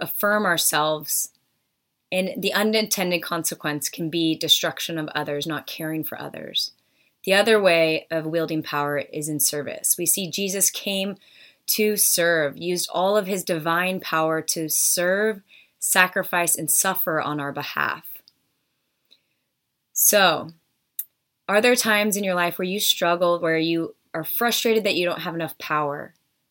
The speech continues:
But God says he gives power to the powerless. He affirms at the end of Isaiah ten, verse twenty-four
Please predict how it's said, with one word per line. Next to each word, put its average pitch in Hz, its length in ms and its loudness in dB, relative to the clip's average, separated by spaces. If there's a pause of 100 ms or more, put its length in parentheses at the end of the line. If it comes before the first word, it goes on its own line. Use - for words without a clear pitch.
(800)
But 165 140 -8
God 208 300 2
says 202 180 4
he 202 100 -2
gives 208 200 2
power 196 480 -2
to - 100 -8
the 196 100 -6
powerless. - 920 -6 (1160)
He - 160 -2
affirms 226 680 2 (340)
at 185 240 -2
the 202 200 -4
end 190 300 0
of 196 100 0
Isaiah 185 320 4
ten, 156 460 -4 (100)
verse 175 300 -4
twenty-four 160 800 -2